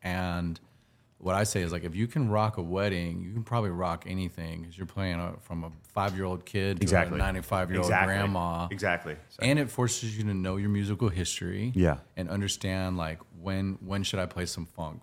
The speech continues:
Speaker 1: When should I play some hip hop? And, like, that pacing and arrangement of the night.
Speaker 2: Yeah.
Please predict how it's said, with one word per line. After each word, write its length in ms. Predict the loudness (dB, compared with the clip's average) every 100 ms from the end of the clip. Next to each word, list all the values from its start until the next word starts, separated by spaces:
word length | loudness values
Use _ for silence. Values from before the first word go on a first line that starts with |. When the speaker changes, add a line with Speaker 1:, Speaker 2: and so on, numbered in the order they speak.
| -10
Speaker 1:
When 120 | -8
should 140 | -6
I 60 | -6
play 160 | -4 -6
some 180 | -6
hip 240 | -10 -12 -14
hop? 240 | -16 -14
And, 120 | -14
like, 280 | -12 -12 -10
that 240 | -6 -6 -8
pacing 640 | -8 -6 -4 -4 -4 -4
and 340 | -8 -14 -18 -18
arrangement 500 | -16 -16 -14 -8 -8
of 140 | -10 -16
the 60 | -18
night. 500 | -12 -4 -2 -2 -8 2
Speaker 2:
Yeah. 320 | 8 8 8